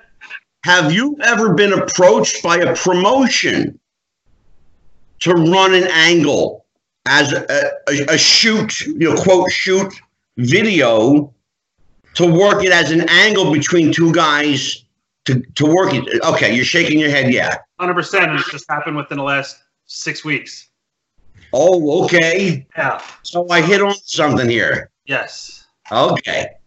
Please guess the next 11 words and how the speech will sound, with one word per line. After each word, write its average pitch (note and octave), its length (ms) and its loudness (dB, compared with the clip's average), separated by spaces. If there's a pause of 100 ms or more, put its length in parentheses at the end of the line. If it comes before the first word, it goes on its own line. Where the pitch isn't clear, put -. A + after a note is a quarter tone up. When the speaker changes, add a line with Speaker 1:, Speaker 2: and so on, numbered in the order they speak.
(160)
Speaker 2:
But D3+ 80 -6
that's E3 220 -2
not E3+ 180 0
gonna D#3+ 160 -8
happen. - 360 -10 (180)
I've, C3 220 -10
I C#3 100 -8
tried, A#2 340 -6
Speaker 1:
I E3 60 -8
was F3 100 -12
Speaker 2:
so. A2+ 80 -18